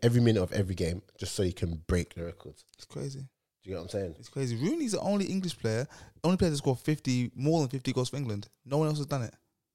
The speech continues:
Speaker 1: I mean, he's thinking on that forty-one or something.
Speaker 2: No. Forty-eight?
Speaker 1: Forty-nine.
Speaker 2: Yeah.
Speaker 1: No.
Speaker 2: Crazy.
Speaker 1: Imagine that. Yeah, they, they really want him to, to break this record, innit? And,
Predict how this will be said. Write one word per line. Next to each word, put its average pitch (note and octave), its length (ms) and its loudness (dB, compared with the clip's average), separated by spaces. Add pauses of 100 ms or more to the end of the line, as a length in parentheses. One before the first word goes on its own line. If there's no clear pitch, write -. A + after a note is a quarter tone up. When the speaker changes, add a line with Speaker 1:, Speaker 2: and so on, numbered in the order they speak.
(320)
Speaker 1:
I - 40 2
mean, C#3+ 140 6
he's D3 120 0
thinking D#3 220 4
on E3+ 100 4
that D#3+ 160 2
forty-one D#3 300 0
or B2+ 60 -2
something. - 240 -8 (400)
Speaker 2:
No. F#3+ 280 -8 (960)
Forty-eight? G3+ 600 -6 (3250)
Speaker 1:
Forty-nine. G2 420 0 (2000)
Speaker 2:
Yeah. - 80 -20 (260)
Speaker 1:
No. D#2+ 220 -4 (500)
Speaker 2:
Crazy. D#3+ 360 -4 (440)
Speaker 1:
Imagine G2+ 320 2
that. E2+ 140 2
Yeah, G2 120 4
they, F#2+ 160 4
they G2+ 160 4
really A#2+ 260 8
want A2 200 6
him F2+ 160 -2
to, D#2+ 200 -6
to E2 140 -8
break E2+ 260 -4
this E2+ 160 -12
record, E2+ 380 -6
innit? E2 280 -10
And, D#2 140 -14